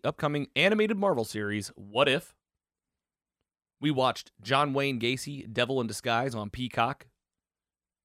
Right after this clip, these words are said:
Don't Tell Mom the Babysitter's Dead. And the new Mortal Kombat movie, both on H B O Max.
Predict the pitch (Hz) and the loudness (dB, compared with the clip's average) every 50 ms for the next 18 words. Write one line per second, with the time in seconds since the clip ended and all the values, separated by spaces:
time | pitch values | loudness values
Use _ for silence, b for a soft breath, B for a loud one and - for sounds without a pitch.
0 | _ _ _ - 151 180 190 131 - 170 165 156 147 156 156 160 170 170 135 107 | _ _ _ 0 0 0 0 2 2 4 4 4 4 2 2 0 0 0 -2 0
1 | 98 120 120 127 131 - 139 123 120 117 101 - - 120 120 135 156 165 175 _ | 2 2 2 2 0 -2 -2 -2 -2 -4 -6 0 2 2 4 4 2 0 -4 _
2 | _ _ _ _ _ _ _ _ _ _ _ _ _ _ _ - - 165 180 151 | _ _ _ _ _ _ _ _ _ _ _ _ _ _ _ -6 -2 -2 0 0
3 | 139 135 165 214 247 247 196 185 190 185 165 - - 165 165 156 131 117 104 120 | 0 0 2 2 2 4 4 2 2 2 0 2 2 2 2 4 2 0 0 -2
4 | 117 110 120 156 - - 131 123 113 - 110 104 - - 135 135 - - 131 120 | -2 -2 -4 -4 0 0 0 2 2 0 -2 -4 -2 -2 -2 -2 -2 -2 -2 0
5 | 107 101 104 101 101 104 - - - - | 0 0 -2 -4 -6 -6 -8 -10 -18 -18